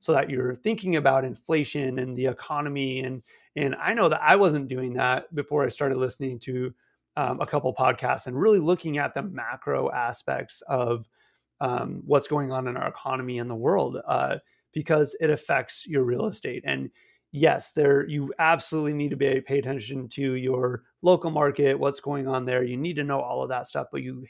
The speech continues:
you can't ignore the higher level, macro level stuff. That's how you're gonna really, um, put fuel on the fire to your investments, by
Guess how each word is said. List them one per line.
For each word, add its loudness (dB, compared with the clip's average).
you -12
can't -6
ignore -2
the -2
higher 2
level, 4
macro 0
level -2
stuff. -2
That's 2
how -4
you're 0
gonna -4
really, -2
um, -6
put 4
fuel 8
on 4
the -2
fire 4
to -4
your 2
investments, 0
by -2